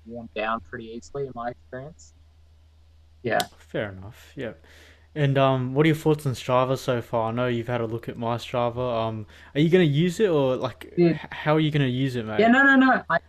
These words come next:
Speaker 1: I am. I'm gonna log every run thing I do. But something
Speaker 2: Good stuff.
Speaker 1: I didn't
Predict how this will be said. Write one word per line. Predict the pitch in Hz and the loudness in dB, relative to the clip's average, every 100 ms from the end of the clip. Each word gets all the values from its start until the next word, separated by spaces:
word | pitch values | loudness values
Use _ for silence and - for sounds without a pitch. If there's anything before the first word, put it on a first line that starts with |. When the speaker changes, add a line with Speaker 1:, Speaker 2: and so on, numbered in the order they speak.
| _ _ _ _ _ _ _ _ _ 147 | _ _ _ _ _ _ _ _ _ -2
Speaker 1:
I | 160 | 2
am. | 180 147 | 4 4
I'm | 147 151 147 | 2 0 -2
gonna | 160 156 151 147 147 139 - - - - | -4 -2 -2 -2 -6 -16 -20 -20 -20 -8
log | 143 147 - _ - | -4 -2 -4 _ -16
every | 143 143 139 135 131 _ - _ _ | -16 -8 -8 -8 -14 _ -20 _ _
run | 135 131 131 131 - _ _ _ _ | -2 0 -4 -8 -16 _ _ _ _
thing | 127 | 0
I | 120 120 | 2 2
do. | 123 131 147 _ _ _ | 2 0 -2 _ _ _
But | - - | -4 -4
something | - 180 196 190 | -2 -2 0 -2
Speaker 2:
Good | - | -2
stuff. | - 107 - - - _ - | -12 -16 -18 -20 -20 _ -4
Speaker 1:
I | 139 | 0
didn't | 151 151 147 | 0 0 -4